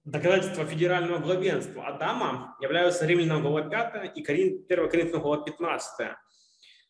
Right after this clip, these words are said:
Э, Адам представлял всё человечество в совершении греха,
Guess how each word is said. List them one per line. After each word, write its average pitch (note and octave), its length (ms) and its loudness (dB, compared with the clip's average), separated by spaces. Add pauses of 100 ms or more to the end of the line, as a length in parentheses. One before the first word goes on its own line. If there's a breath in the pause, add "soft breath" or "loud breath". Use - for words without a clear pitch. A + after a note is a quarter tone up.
(120)
Э, A#2 500 -4
Адам G3+ 340 4
представлял F3 400 8
всё E3+ 140 4
человечество D#3 540 6
в - 40 -4
совершении C#3+ 460 0
греха, C#3 680 -2